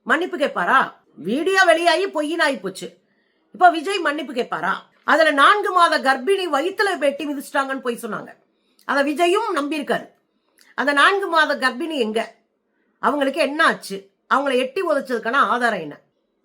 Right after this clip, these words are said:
அதையும் விஜய் சொல்றாரு. நான்கு மாத கர்ப்பிணினா ஒரு சென்டிமெண்டா திமுக மேல வெறுப்பு வரும். எவ்வளவு கிரிமினலா யோசிக்கிறாங்கன்னு பாருங்க. அவர் வந்து ஐ சி யூ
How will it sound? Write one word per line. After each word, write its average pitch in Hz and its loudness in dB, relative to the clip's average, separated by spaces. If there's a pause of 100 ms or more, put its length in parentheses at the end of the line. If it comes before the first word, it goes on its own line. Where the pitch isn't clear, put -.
அதையும் 349 2
விஜய் 294 -6
சொல்றாரு. 160 -8 (420)
நான்கு 254 0
மாத 226 0
கர்ப்பிணினா 262 -4
ஒரு 285 -2
சென்டிமெண்டா 262 -2 (380)
திமுக 277 0
மேல 208 -4
வெறுப்பு 214 -2
வரும். 165 -6 (200)
எவ்வளவு 311 -4
கிரிமினலா 370 -2
யோசிக்கிறாங்கன்னு 185 -6
பாருங்க. - -20 (480)
அவர் 302 6
வந்து 311 2
ஐ 339 4
சி 392 -2
யூ 370 0